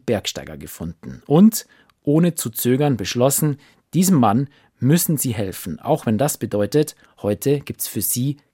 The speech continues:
keinen Gipfel. Es ist das komplette Gegenbeispiel zu dem Skandal am K zwei im Juli, als dort der pakistanische Hochträger Muhammad Hassan ums Leben gekommen war,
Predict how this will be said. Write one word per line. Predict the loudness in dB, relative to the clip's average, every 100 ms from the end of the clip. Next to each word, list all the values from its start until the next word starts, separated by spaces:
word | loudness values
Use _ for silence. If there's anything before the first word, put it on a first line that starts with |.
| _
keinen | -4 -2 -2 -2
Gipfel. | -4 -6 -10 -16 -18 -20 -20 -20 _ _ _ _
Es | -4 0
ist | 0 0
das | -2
komplette | -2 -4 0 0 0 -2
Gegenbeispiel | -2 0 0 -2 -4 -8 -12 -12
zu | -8 -6
dem | -4
Skandal | -6 -6 -2 0 2 0
am | -4
K | -6 -6
zwei | -4 0 4
im | 4 2 0
Juli, | 2 0 -2 -6 -14 -20 -18
als | -10 -8 -2
dort | 2 2 2 -4 -10
der | -8
pakistanische | -6 -6 -4 2 4 4 0 -4 -4
Hochträger | -4 -6 -6 -6 -4
Muhammad | -2 0 0 -2 0
Hassan | 0 0 0 0
ums | -2 0
Leben | 2 2
gekommen | -2 -4 -4 0 4
war, | 4